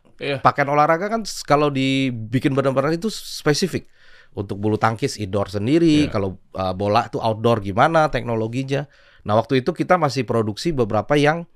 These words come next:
Speaker 2: eh, generic lah, general lah, bisa dipakai untuk semua. Kita masih bingung, masih cuman pemasaran juga seadanya,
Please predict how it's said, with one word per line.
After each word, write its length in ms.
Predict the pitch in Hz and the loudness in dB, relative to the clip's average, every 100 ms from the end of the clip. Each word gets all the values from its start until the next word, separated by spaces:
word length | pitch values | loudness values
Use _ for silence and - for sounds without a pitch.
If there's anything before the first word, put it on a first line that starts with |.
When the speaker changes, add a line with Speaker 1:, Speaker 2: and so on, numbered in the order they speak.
| - - - - | -20 -20 -20 -12
Speaker 2:
eh, 840 | - 117 117 120 120 120 120 117 110 - _ | -2 2 4 6 6 6 4 0 -4 -10 _
generic 460 | - 127 156 180 202 | 0 4 6 4 2
lah, 160 | 175 117 113 110 - | 0 -2 -8 -10 -4
general 480 | 117 156 180 185 135 | 0 2 4 4 2
lah, 100 | - | -4
bisa 200 | 110 110 | -8 -4
dipakai 360 | 110 110 110 123 | -2 -2 -4 -4
untuk 240 | 120 120 | -4 -6
semua. 480 | - 117 110 90 - - _ - - - - | -6 -2 -2 -4 -8 -20 _ -20 -20 -20 -12
Kita 200 | 95 104 | -4 -2
masih 240 | 104 98 | -2 -2
bingung, 520 | 92 92 123 165 180 | -4 0 2 2 2
masih 340 | 151 104 104 95 | -2 -2 -2 -4
cuman 300 | - 98 98 | -4 -2 -2
pemasaran 540 | 98 98 95 104 98 101 | -4 -4 -2 0 0 -2
juga 280 | 95 95 87 | -4 -6 -6
seadanya, 760 | 95 101 98 98 139 160 | -6 -4 -4 2 4 4